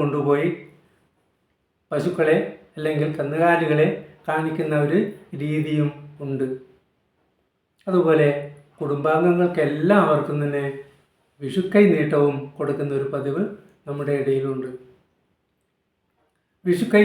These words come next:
നീട്ടം വാങ്ങുമ്പോഴും കൊടുക്കുമ്പോഴും അത് ഒരു വർഷത്തെ ഐശ്വര്യത്തിൻ്റെ ഒരു സങ്കല്പമാണ് അവിടെ കാണിക്കുന്നത്. ഒരിക്കൽ കൂടി എല്ലാവർക്കും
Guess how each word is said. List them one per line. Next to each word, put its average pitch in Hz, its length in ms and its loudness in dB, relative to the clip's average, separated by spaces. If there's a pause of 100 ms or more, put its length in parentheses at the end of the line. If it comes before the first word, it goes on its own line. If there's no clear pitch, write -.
(100)
നീട്ടം 180 240 4 (100)
വാങ്ങുമ്പോഴും 156 500 4 (220)
കൊടുക്കുമ്പോഴും 147 600 2 (240)
അത് 151 140 -2 (500)
ഒരു 143 200 -8
വർഷത്തെ 170 500 -2 (560)
ഐശ്വര്യത്തിൻ്റെ 156 760 0 (680)
ഒരു 147 100 -4 (100)
സങ്കല്പമാണ് 151 720 0
അവിടെ 139 220 -2 (300)
കാണിക്കുന്നത്. 135 600 -8 (1700)
ഒരിക്കൽ 170 380 4
കൂടി 147 240 2 (560)
എല്ലാവർക്കും 147 840 2